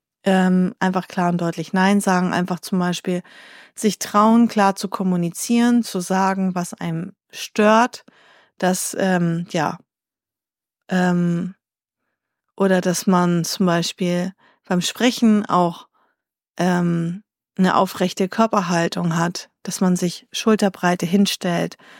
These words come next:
dass man gerade aufrecht dabei steht, dass man demjenigen bewusst in die Augen schaut, während man das kommuniziert und während man das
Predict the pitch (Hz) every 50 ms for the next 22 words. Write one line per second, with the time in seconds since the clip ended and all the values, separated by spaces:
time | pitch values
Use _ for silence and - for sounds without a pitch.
0 | - - _ - 185 - - 190 185 180 175 180 208 208 - 190 185 202 208 208
1 | 208 - - 202 202 - - - 196 185 - - 202 190 185 185 175 - - -
2 | - 190 175 170 175 - - _ - - - - - _ - - 185 - 208 190
3 | 190 185 185 185 185 180 190 202 196 196 190 190 190 175 - 208 185 180 208 226
4 | 220 - - 226 208 190 190 - 208 226 226 233 208 - - - 196 185 185 190
5 | 190 - 190 185 196 202 190 - 190 185 180 185 180 180 180 170 - - - 208
6 | 196 190 190 180 175 175 - - - - 208 214 214 - 202 190 180 190 190 185
7 | 196 190 180 180 180 180 175 - -